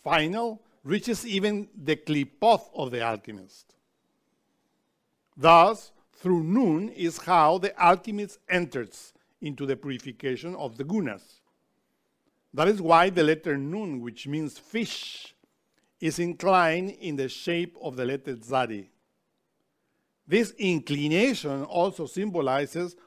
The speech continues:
humbleness, humility, and the way we enter into the New Jerusalem or the New Zion. That's why Isaiah in chapter fifty-two,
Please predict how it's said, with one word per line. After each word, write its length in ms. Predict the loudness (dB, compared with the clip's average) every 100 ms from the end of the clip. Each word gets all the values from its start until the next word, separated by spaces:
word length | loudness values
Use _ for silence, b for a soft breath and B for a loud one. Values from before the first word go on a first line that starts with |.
| _
humbleness, 920 | 0 0 2 -4 -4 -10 -20 _ _ _ _
humility, 760 | -10 -6 -2 -2 -2 -10 -18 _ _ _ _ _ _ -10
and 160 | -4
the 100 | -2
way 360 | 2 4 4 2
we 220 | 0 -2
enter 320 | -2 -4 -6
into 320 | -8 -8 -10 -8
the 120 | -8
New 300 | -8 -8 -8
Jerusalem 680 | -6 -4 -4 -6 -8 -10 -18 _ _ _ _ _ _ _ _
or 440 | -2 0 2 0 -2
the 140 | -6
New 260 | -6 -6 -2
Zion. 460 | 0 0 -2 -12 _ _ _ _ _ _ _ _ _ _ _ _ _ _ _ _ _ _ _ _ _ _ _ _ _ _ _
That's 180 | -6 2
why 260 | 6 6
Isaiah 720 | 4 -2 0 2 4 2 0 -4
in 120 | -6
chapter 380 | -6 -6 -6 -14
fifty-two, 800 | -12 -16 -14 -12 -8 -8 -8